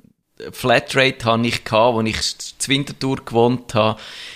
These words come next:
U P C, wo die das eingeführt haben.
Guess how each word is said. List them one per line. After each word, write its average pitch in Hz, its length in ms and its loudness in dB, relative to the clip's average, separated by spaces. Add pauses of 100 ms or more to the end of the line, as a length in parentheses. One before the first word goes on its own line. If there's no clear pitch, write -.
(100)
U 113 220 2
P 123 220 -4
C, 113 760 0
wo 107 180 4
die 110 200 4
das 104 180 0
eingeführt 104 600 0
haben. 95 220 0